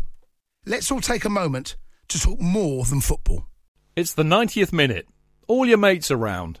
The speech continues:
Speaker 2: You've got your McNuggets share boxes ready to go. Your mates already got booked for double dipping, and you steal the last nugget,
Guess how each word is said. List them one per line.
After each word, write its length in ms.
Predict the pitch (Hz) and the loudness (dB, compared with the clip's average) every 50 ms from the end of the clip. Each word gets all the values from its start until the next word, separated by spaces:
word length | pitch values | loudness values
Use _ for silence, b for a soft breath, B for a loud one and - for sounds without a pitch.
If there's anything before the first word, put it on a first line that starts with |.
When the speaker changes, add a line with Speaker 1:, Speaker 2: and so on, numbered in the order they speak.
| - _ _ _ _ _ | -18 _ _ _ _ _
Speaker 2:
You've 160 | - 117 113 98 | -8 -8 -6 0
got 200 | - 190 202 185 | 0 0 0 0
your 80 | 156 | -4
McNuggets 500 | 147 143 135 139 156 170 170 185 180 143 | -4 -4 -2 2 2 2 4 2 0 0
share 280 | - - - 220 233 202 | 0 2 2 4 4 4
boxes 380 | 143 143 117 110 - 123 107 | 2 0 0 0 -4 -6 -4
ready 220 | 101 117 123 147 143 | -2 0 0 0 -2
to 140 | - - 160 | -2 -4 -2
go. 380 | - 202 202 196 170 110 95 - _ - _ _ _ _ _ - _ _ _ _ _ _ _ - | 2 2 4 4 4 2 0 -4 _ -20 _ _ _ _ _ -20 _ _ _ _ _ _ _ 0
Your 120 | 127 147 | 2 4
mates 360 | 151 190 240 254 180 - - | 6 6 4 4 2 -4 -6
already 400 | - - 185 208 202 190 180 196 | -2 0 4 6 6 6 6 6
got 240 | 175 190 180 175 - | 2 2 0 0 2
booked 200 | - 147 156 156 | 2 2 2 0
for 120 | - 185 | -4 -4
double 300 | 165 - 139 131 135 156 | 0 2 0 2 2 0
dipping, 440 | 147 - 214 190 - 156 113 92 95 - | 0 2 2 2 2 0 -2 -2 -4 -8
and 140 | - 123 131 | -8 -8 -6
you 100 | 127 151 | -6 -6
steal 400 | - - - - 151 165 185 185 | -6 -6 -2 2 4 4 4 4
the 80 | 180 147 | 2 2
last 360 | 120 123 139 147 143 - - | 2 4 4 4 4 2 0
nugget, 360 | 127 117 113 113 107 92 - | -2 -2 -2 -2 -4 -8 -10